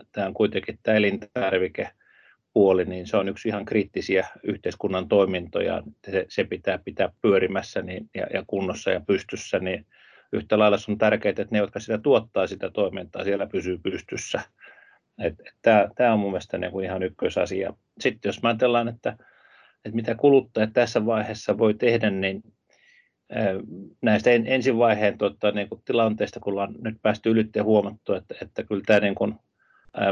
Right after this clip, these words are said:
maailma jatkuu tälläkin viikolla ja, ja, tota, se, mitä on, on, on pikkuhiljaa, tota, hankittu kaupasta, alkaa, alkaa, tota, niinku, ö, sulaa, tuota, pois ja, ja, tota, on, on syöty, niin sit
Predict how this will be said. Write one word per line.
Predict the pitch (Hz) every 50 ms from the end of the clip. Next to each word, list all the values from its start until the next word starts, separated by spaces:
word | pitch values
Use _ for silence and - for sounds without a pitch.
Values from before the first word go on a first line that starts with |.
| 104 110 -
maailma | 117 117 117 110 110 110
jatkuu | 113 110 110 - - - 107 107
tälläkin | 131 131 123 120 110 113 - 101 95
viikolla | 101 101 98 92 - 107 98 98 95 95
ja, | 98 95 92 - - -
ja, | 98
tota, | - - - 107 107 - 101
se, | 101 107 101
mitä | 101 95 - 98 95
on, | 98 101 110
on, | - 98 95 95 -
on | - 107 101 -
pikkuhiljaa, | - 107 107 - 104 107 104 98 101 95 95 -
tota, | - - - - 98 95 - - _ _ _ _ _ _ - _ _ _ _ _ _ _ _ _ _
hankittu | - 127 127 120 123 113 113 - 113 -
kaupasta, | - 131 135 135 113 117 113 - - 117 110
alkaa, | 107 107 - 110 107 104 - - -
alkaa, | 123 120 117 117 120 113 110
tota, | 110 - 104 - - - 107
niinku, | 104 107 104 - - - - - - -
ö, | - - - - - - _ _ _ -
sulaa, | - 131 123 117 113 107 107 - -
tuota, | 101 95 - 104 107 -
pois | 131 127 127 120 - -
ja, | 101 101 - - -
ja, | 101
tota, | - - 95 92 - - 101 95 - - _ _ _ _ _ _ _ _ _ _ _ _ _
on, | - 107 101 98 101 -
on | - 110 101 -
syöty, | - 131 123 117 113 - 104
niin | 104 101 98 95 95 - - _
sit | - - 110